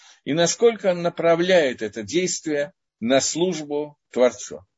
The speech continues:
И это кавана брахи и текст брахи, который должен ему в этом помочь. Э,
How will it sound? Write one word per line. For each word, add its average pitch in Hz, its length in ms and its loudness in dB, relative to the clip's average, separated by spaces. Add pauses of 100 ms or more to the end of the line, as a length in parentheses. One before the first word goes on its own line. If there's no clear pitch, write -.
(420)
И 156 100 2
это 226 400 4
кавана 175 540 4
брахи 170 640 -8
и 139 80 -4
текст 113 420 -2
брахи, 113 440 -4 (340)
который 151 320 2
должен 170 420 0
ему 123 160 -2
в 120 60 0
этом 135 260 -2
помочь. 101 560 -4 (880)
Э, 127 580 4